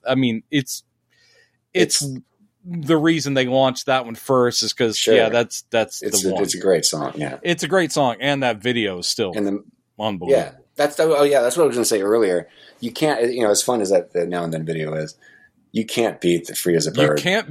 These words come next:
Speaker 1: beat the Free as a Bird
Speaker 2: My
Speaker 1: video. That was
Speaker 2: My God, it's just
Speaker 1: a
Speaker 2: such a brilliant piece of
Speaker 1: masterpiece.
Speaker 2: work. Yeah.
Speaker 1: Oh God.
Speaker 2: Like
Speaker 1: But
Speaker 2: you're drifting
Speaker 1: anyway,
Speaker 2: through a dreamscape of,
Speaker 1: where,
Speaker 2: uh,
Speaker 1: where it's just Easter eggs, but
Speaker 2: Mm-hmm.
Speaker 1: without being,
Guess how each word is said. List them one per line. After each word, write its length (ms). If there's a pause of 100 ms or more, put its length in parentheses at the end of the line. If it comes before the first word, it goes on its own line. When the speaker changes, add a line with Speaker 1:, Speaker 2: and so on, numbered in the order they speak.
Speaker 1:
beat 140
the 80
Free 220
as 160
a 40
Bird 160
Speaker 2:
My 160
Speaker 1:
video. 420 (440)
That 240
was 400 (500)
Speaker 2:
My 260
God, 460 (300)
it's 220
just 200
Speaker 1:
a 160
Speaker 2:
such 60
a 100
brilliant 300
piece 180
of 80
Speaker 1:
masterpiece. 60
Speaker 2:
work. 340
Yeah. 280
Speaker 1:
Oh 380 (140)
God. 380
Speaker 2:
Like 160
Speaker 1:
But 160
Speaker 2:
you're 120
drifting 220
Speaker 1:
anyway, 100
Speaker 2:
through 280
a 40
dreamscape 680 (420)
of, 120
Speaker 1:
where, 420
Speaker 2:
uh, 60
Speaker 1:
where 220
it's 240
just 580
Easter 560
eggs, 500
but 280
Speaker 2:
Mm-hmm. 80
Speaker 1:
without 440
being, 540